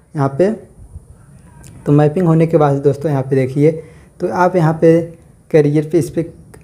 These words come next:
select करेंगे। आप Airtel या बीएसएनएल, Jio जिसका देखना चाहते हैं, तो हम बीएसएनएल का देखेंगे। तो यहाँ पे बीएसएनएल का पे click करेंगे। तो सबसे पहले दोस्तों यहाँ पे देखिए search ही है,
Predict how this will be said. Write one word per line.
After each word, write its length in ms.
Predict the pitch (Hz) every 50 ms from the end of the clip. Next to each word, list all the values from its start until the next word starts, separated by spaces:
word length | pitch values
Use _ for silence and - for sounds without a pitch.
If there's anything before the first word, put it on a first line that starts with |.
| - - _ _ _ _ -
select 380 | - - - 156 151 147 - -
करेंगे। 420 | 143 135 131 131 135 143 147 147 147 - - 156
आप 240 | 147 143 147 - 147
Airtel 460 | 143 139 139 139 139 - 151 143 139
या 480 | 139 135 135 135 135 135 135 - - - _ _ _ _ _ - - _ - - - - - - - _ _ - - - _ _ - -
बीएसएनएल, 480 | - 143 143 143 - 147 143 143 143 151 160 - - 143
Jio 280 | 127 127 135 135 143 143
जिसका 300 | 139 135 131 - - 143
देखना 240 | 139 135 135 135 131
चाहते 280 | 131 135 131 135 143 143
हैं, 220 | 143 151 170 175 -
तो 60 | -
हम 120 | 147 139
बीएसएनएल 400 | 139 135 139 135 139 147 139 139
का 120 | 139 147 131
देखेंगे। 320 | 131 127 135 143 147 160
तो 80 | 147 160
यहाँ 120 | 139 131
पे 80 | 127 143
बीएसएनएल 520 | 131 127 131 131 127 127 - 143 131 127
का 140 | 123 143 170 175 - - - - - - -
पे 120 | 190 196 208
click 320 | - - 147 135 127 135
करेंगे। 340 | - - 127 127 127 135 151 156 - - - - - - -
तो 80 | 160
सबसे 260 | - - 196 190 - -
पहले 200 | 208 190 196 196
दोस्तों 280 | 190 185 - - 185
यहाँ 100 | 170 165
पे 120 | 160 - 156
देखिए 220 | 156 147 175 165
search 360 | 170 - 165 143 139 - -
ही 160 | 131 135 131 131
है, 260 | 127 127 123 -